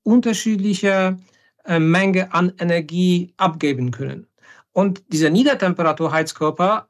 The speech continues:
arbeiten entweder damit, dass die breiter sind, und da drin gibt es einfach mehr sozusagen Platten und dadurch, äh, kann,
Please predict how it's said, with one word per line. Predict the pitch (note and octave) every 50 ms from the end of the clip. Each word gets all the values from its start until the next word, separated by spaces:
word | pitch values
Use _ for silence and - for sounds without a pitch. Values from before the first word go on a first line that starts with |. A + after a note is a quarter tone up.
| _ _
arbeiten | _ - F3 F3+ F#3 F3+ F3+ F#3 F#3 F3 -
entweder | G3+ F#3+ A3 A3+ A3 A3 G#3 G3
damit, | F3+ D#3+ E3+ E3+ F3+ F#3+ F#3 F#3
dass | E3 D#3+ D#3
die | - D#3+
breiter | C3 C3 C#3+ C#3+ E3 F#3 F#3 G#3+ A3
sind, | G3+ A3 C4+ E4 - - - _ _ _ _
und | - D#3 D#3
da | D#3+ E3 D#3+
drin | D3 D#3 E3+ G3 G#3+ G3
gibt | F3+ F#3 F3+ F#3
es | E3+ -
einfach | E3+ E3 D#3+ E3+ F3+ - -
mehr | E3 E3 E3 E3+ E3 D#3+ D#3 D#3
sozusagen | D#3+ - _ - - D3+ C#3+ D3+ C#3 -
Platten | - C#3+ D3 D3+ - - B3 C#4+ D#4+
und | D4 A#3+ F3 E3+
dadurch, | D#3+ D#3+ D#3 E3 F3 F3 E3+ - - - -
äh, | E3+ E3 E3 D#3 E3 F#3 - _ -
kann, | - E3+ E3 E3 E3+ E3+